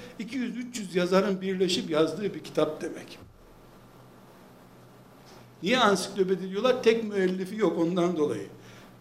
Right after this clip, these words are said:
Bugünkü modern bilgisayarlı dünyada şahıslar ansiklopedi yazmıyorlar.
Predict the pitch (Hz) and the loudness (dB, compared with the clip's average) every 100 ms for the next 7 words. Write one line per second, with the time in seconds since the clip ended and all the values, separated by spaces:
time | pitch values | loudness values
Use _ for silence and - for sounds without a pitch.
0 | 156 226 240 233 233 220 196 196 214 196 | -6 -4 -2 -4 -6 -2 4 6 8 6
1 | 151 180 214 208 208 185 170 170 208 208 | 2 -4 -6 -2 4 6 4 0 -2 2
2 | 185 165 160 165 175 180 240 208 175 165 | 2 2 0 2 2 2 2 4 4 2
3 | - 196 214 175 165 165 131 104 90 | -2 -2 -2 6 6 6 -2 -8 -10